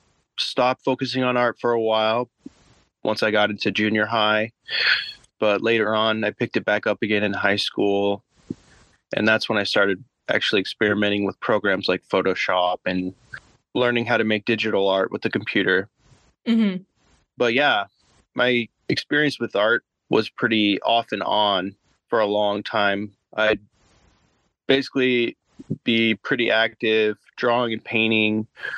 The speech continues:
Speaker 1: or making stuff on the computer or absolutely not doing it at all.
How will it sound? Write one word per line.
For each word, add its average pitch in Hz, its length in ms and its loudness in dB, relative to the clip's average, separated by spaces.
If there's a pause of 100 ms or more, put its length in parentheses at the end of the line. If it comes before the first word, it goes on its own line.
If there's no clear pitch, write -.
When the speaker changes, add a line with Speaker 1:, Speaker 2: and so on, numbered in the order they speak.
(240)
Speaker 1:
or 113 120 0
making 113 340 0
stuff 113 260 0
on 113 100 0
the 107 80 -4
computer 107 480 0
or 101 560 0
absolutely 104 920 0
not 104 300 0
doing 101 240 -2
it 92 120 -2
at 95 120 -2
all. 92 320 0